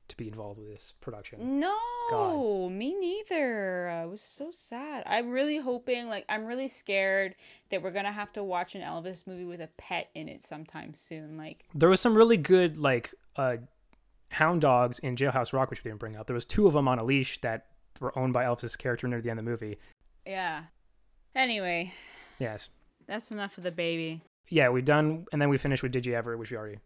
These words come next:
Speaker 1: pointed out. So what's the best
Speaker 2: Yeah.
Speaker 1: song out of here?
Speaker 2: Wooden Heart.
Speaker 1: Okay, you're going Wooden Heart? I
Speaker 2: I would say, I'm gonna go with Wooden Heart, 'cause even though it's, it's a bit campy
Speaker 1: Sure.
Speaker 2: for an Elvis song, for sure, um,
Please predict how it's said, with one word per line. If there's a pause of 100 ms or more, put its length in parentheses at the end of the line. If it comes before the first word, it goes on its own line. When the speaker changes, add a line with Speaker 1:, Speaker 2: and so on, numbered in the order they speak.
(180)
Speaker 1:
pointed
out.
So
what's
the
best
Speaker 2:
Yeah.
Speaker 1:
song
out
of
here? (840)
Speaker 2:
Wooden
Heart. (260)
Speaker 1:
Okay,
you're
going
Wooden
Heart?
I
Speaker 2:
I
would
say,
I'm
gonna
go
with
Wooden
Heart,
'cause
even
though
it's,
it's
a
bit
campy
Speaker 1:
Sure.
Speaker 2:
for
an
Elvis
song,
for
sure, (420)
um,